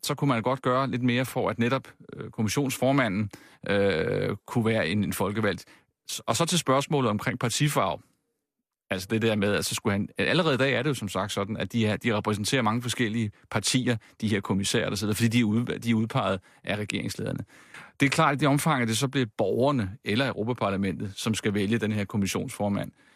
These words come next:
ja, så, så, så kommer der jo, og det kommer vi til at se allerede til foråret, når de forskellige partigrupperinger stiller hver deres kandidat, for det vil ske.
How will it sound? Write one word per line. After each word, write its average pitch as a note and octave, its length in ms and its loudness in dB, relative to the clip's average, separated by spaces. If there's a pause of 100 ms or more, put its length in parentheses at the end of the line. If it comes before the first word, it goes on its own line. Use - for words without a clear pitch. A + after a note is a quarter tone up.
(140)
ja, A2 80 2
så, D3 360 4 (120)
så, C3+ 260 0
så C#3+ 140 -4
kommer E3 260 2
der C3+ 100 2
jo, A2 120 2
og G2 80 -2
det - 320 -2
kommer A#2+ 240 0
vi G#2 80 0
til - 140 0
at B2 80 0
se - 200 0
allerede B2 260 0
til C3 120 -4
foråret, A#2+ 440 0
når A2 80 2
de G#2+ 120 -6
forskellige A#2+ 380 -2
partigrupperinger A2 960 -2
stiller A#2+ 300 2
hver A2 180 2
deres G#2+ 240 2
kandidat, F#2+ 400 0
for - 80 -2
det A#2 100 2
vil B2+ 80 0
ske. D#3 240 0